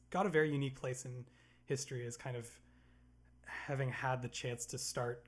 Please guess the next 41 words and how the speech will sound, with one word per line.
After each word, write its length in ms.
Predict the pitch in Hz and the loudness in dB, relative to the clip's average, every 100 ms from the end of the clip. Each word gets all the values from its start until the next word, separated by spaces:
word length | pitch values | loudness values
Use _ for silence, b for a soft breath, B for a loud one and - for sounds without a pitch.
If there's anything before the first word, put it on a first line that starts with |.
| - | -10
completely 560 | - 131 - 160 175 151 | -6 -6 -2 -2 0 0
from 200 | - 131 | -2 -6
scratch 400 | - 123 113 - | -6 -8 -8 -8
and 100 | 123 | -6
build 200 | 127 - | -6 -4
something 380 | 131 123 127 127 | -6 -6 -8 -8
completely 880 | - 131 - 175 175 143 131 123 123 B B B B | -8 -8 -6 -4 -4 -4 -4 -4 -6 B B B B
unique. 460 | 127 123 117 120 - | -4 -2 -4 -8 -6
And, 180 | 120 117 b b b b b - - | -6 -6 b b b b b -20 -6
you 80 | 123 | -4
know, 140 | 110 - | -4 -6
it 80 | 127 | -2
may 100 | 127 | 0
have 120 | 117 | -2
whiffed 260 | 120 117 - | -4 -6 -10
it 60 | 131 | -8
once 180 | 127 127 | -8 -8
or 20 | |
twice 340 | 123 135 123 - | -8 -6 -6 -6
along 240 | 120 120 | -8 -10
the 80 | 113 | -12
way, 220 | 113 123 131 | -4 -2 -2
but 300 | 123 120 - - | -2 -4 -8 -6
it, 140 | 156 131 | -4 -2
it's 180 | 139 - | -2 -2
still 240 | - 147 | 2 2
very, 540 | 120 123 117 120 117 113 B B B | 4 2 2 -2 -4 -8 B B B
you 60 | 160 | 0
know, 80 | 143 | 2
it, 140 | 160 | 2
it, 160 | 160 160 | 2 0
it 220 | 170 143 - | -2 -4 -2
didn't 220 | 175 180 | 0 0
have 360 | - 156 151 131 | 2 2 4 0
the 60 | |
burden 400 | 127 127 123 123 | -2 -2 -2 -4
of, 160 | 120 117 - | -6 -8 -8
of 80 | |
centuries 600 | - - 120 - 131 120 117 | -6 -6 -6 -6 -8 -8 -8
of 80 | |
tradition, 600 | 113 127 120 - 120 117 | -10 -6 -6 -6 -8 -10